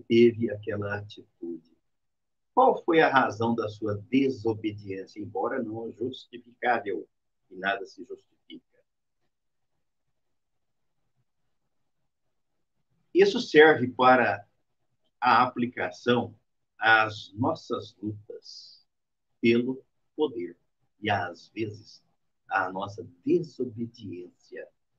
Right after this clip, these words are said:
à ordem emanada de Deus. Devemos ter em mente as pessoas que achamos mais difíceis.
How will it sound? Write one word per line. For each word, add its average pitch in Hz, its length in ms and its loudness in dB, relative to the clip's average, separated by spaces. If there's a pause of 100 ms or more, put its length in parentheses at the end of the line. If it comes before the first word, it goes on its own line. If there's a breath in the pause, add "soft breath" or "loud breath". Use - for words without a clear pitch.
(240)
à 104 280 2
ordem 92 680 -4 (420)
emanada 90 840 -8 (760)
de - 120 -18
Deus. - 520 -18 (540)
Devemos 214 420 8
ter 196 160 4
em 131 220 4
mente 127 640 0 (560)
as - 120 -14
pessoas - 1040 0 (920)
que 156 80 2
achamos 123 880 0
mais 185 600 -8
difíceis. - 1000 -8